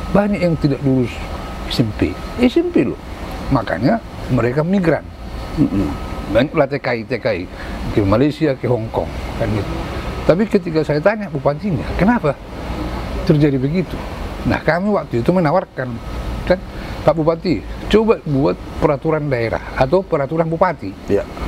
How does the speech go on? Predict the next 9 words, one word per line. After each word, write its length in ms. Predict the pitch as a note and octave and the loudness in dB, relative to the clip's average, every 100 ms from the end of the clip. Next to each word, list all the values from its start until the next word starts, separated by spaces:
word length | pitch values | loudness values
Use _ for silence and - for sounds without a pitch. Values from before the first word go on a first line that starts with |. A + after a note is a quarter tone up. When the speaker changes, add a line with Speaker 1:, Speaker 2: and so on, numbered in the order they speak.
| - - | -6 0
Speaker 2:
perbu- 240 | B2+ B2 | 2 4
Speaker 1:
yang 240 | E3 F#3 F#3+ | 4 2 2
mewajibkan 880 | F#3+ F3+ F3 E3+ B3+ - - G#2+ E2+ - - - - - - - - - - - - | 2 4 2 2 -2 -2 0 0 -2 -14 -12 -10 -6 -6 -4 -6 -6 -6 -6 -6 0
umur 320 | E3 G3+ G3 G3 | 4 4 2 2
sembilan 320 | E3 D#3 C#3 | 2 4 4
belas 160 | C#3+ - | 0 0
tahun 240 | C#3 A#2+ A#2+ | -2 0 0
ke 80 | |
bawah 320 | A2+ F#2+ C#3+ | 0 2 2